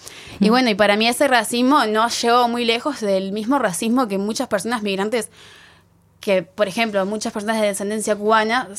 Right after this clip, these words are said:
Speaker 1: eh, que son negros o negras, también lo sufren hoy en día. Entonces también está como, como esa cuestión de qué tanto, qué tanto hemos avanzado.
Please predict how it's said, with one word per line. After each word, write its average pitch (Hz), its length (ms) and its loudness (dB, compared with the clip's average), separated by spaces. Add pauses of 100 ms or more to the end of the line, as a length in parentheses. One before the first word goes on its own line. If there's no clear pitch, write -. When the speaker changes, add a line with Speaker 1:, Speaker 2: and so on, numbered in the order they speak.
(120)
Speaker 1:
eh, 185 640 -2
que 175 100 -14
son 208 180 -4
negros 208 280 0
o 202 60 -2
negras, 220 480 2 (260)
también 208 280 2
lo 247 80 4
sufren 247 280 0
hoy 220 120 2
en 196 100 -2
día. 220 320 2 (840)
Entonces 233 360 2
también 240 180 2
está 269 180 2
como, 196 400 2 (300)
como 208 180 0
esa 240 240 2
cuestión 226 440 2
de 226 160 2
qué 220 180 2
tanto, 208 840 2 (240)
qué 220 120 0
tanto 226 240 2
hemos 240 260 0
avanzado. 185 720 4